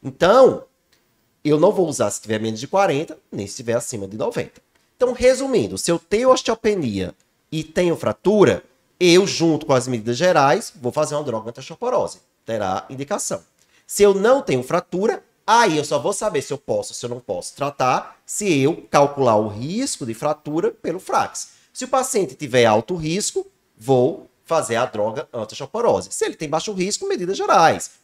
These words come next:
Cálcio, vitamina D, deixando essa vitamina D acima de trinta, atividade física.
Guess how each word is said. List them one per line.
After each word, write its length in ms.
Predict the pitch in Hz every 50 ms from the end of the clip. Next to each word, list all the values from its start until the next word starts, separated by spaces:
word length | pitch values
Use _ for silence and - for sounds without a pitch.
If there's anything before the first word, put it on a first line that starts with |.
| _ _
Cálcio, 640 | 123 123 123 135 143 147 143 123 104 - - 110
vitamina 420 | 101 117 - 135 123 131 135 131 113
D, 120 | 110 113
deixando 240 | 113 110 - 123 113
essa 140 | - - 110
vitamina 380 | 104 107 120 117 113 113 113
D 100 | 104 101 101
acima 280 | 101 - - 104 104
de 80 | 95 95
trinta, 540 | - - 101 101 110 131 139 139 120 123 113
atividade 440 | - 120 117 139 127 127 123 151
física. 460 | - - - 151 113 90 - - 95